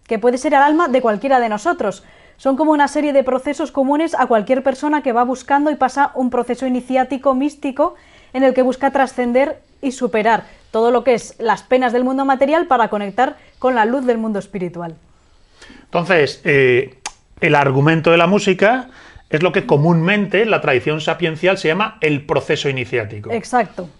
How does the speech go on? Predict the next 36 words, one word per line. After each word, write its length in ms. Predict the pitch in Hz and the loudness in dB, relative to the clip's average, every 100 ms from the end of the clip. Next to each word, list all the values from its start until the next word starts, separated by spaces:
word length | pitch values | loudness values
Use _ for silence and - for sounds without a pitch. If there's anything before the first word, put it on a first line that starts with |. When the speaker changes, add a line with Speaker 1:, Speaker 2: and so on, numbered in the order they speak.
| _ | _
Speaker 2:
Descondicionamiento 1120 | 131 139 - 156 139 135 143 131 151 151 160 | 0 0 2 0 0 0 0 0 0 0 2
del 120 | 165 | 4
ego, 460 | 202 202 208 226 226 _ _ _ _ | 2 2 2 0 -6 _ _ _ _
descondicionamiento 1040 | 123 127 - 131 127 139 127 139 151 143 | -2 0 0 0 0 2 2 2 0 2
de 20 | |
la 80 | 143 | 2
dimensión 440 | 143 139 131 156 139 | 2 0 -2 -4 0
puramente 420 | 143 147 139 151 | 0 0 -2 -2
contingente 1000 | 156 139 170 156 196 180 190 214 240 - _ | -2 -2 -4 -2 -2 -2 -2 -2 -4 -12 _
y 160 | - 160 | -4 2
ubicación 640 | 156 151 147 127 - 165 165 | 2 2 2 0 0 -2 0
de 60 | |
la 140 | 147 143 | 0 0
personalidad 800 | 160 165 151 147 156 208 226 - - _ _ - | -2 -2 -2 0 2 2 0 -10 -20 _ _ -8
en 80 | |
el 120 | 117 107 | -6 -2
centro 340 | 139 131 143 | -2 0 -4
espiritual, 540 | - 143 123 127 110 | -4 -4 -2 0 0
en 120 | 131 127 | -2 -4
el 140 | 117 | -6
ser, 340 | - 156 104 - - - - _ | -2 -2 -2 -8 -20 -20 -20 _
¿eh? 140 | 147 196 | -2 -2
Por 220 | 175 127 | 0 0
hablar 280 | 123 135 147 | 2 4 4
un 140 | 143 | 2
poco 300 | 139 151 151 | 0 0 0
en 120 | 139 | 0
términos 400 | 131 139 139 143 | -2 -2 -4 -4
así 220 | 143 - 139 | -6 -4 -4
más 240 | 139 - | -4 -6
filosóficos, 800 | - 147 131 131 120 101 104 - | -6 -4 -2 -4 -6 -8 -12 -4
el 160 | 135 123 | -2 0
ser 220 | - 196 | 0 2
y 40 | |
lo 120 | 202 | 4
contingente. 760 | 185 151 135 120 135 113 101 | 2 0 0 0 -2 -4 -8